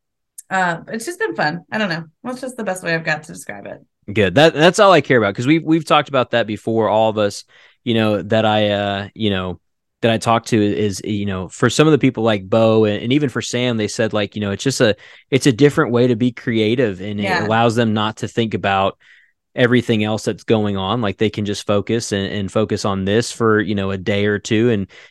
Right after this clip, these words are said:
Speaker 2: get those lines done and then be like, "Hey, uh, yeah, I know Bella's, Bella's looking at us now."
Speaker 1: <laughs>
Speaker 2: She was sitting so kind for a few minutes, and now she's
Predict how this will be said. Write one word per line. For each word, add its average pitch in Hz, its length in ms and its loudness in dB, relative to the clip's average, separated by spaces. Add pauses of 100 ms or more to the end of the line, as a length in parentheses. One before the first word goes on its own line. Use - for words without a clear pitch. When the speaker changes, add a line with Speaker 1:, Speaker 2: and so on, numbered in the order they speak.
Speaker 2:
get 120 180 0
those 110 220 0
lines 104 360 -4
done 117 140 0
and 113 80 -2
then 104 80 -2
be 107 120 0
like, 104 240 -2
"Hey, 151 260 -4 (100)
uh, 101 320 -2
yeah, 113 280 -4 (100)
I 104 100 -4
know 90 200 -6
Bella's, 95 440 -2
Bella's 107 380 2
looking 101 220 -2
at 95 180 -2
us 95 160 -8
now." 98 260 -2
Speaker 1:
<laughs> - 60 -20 (280)
Speaker 2:
She - 200 2
was 127 160 6
sitting 127 260 2
so 139 240 2
kind 95 400 -6
for 95 200 -4
a 277 100 -2
few 101 100 -2
minutes, 95 320 -2
and - 100 -2
now 101 100 0
she's 98 420 -4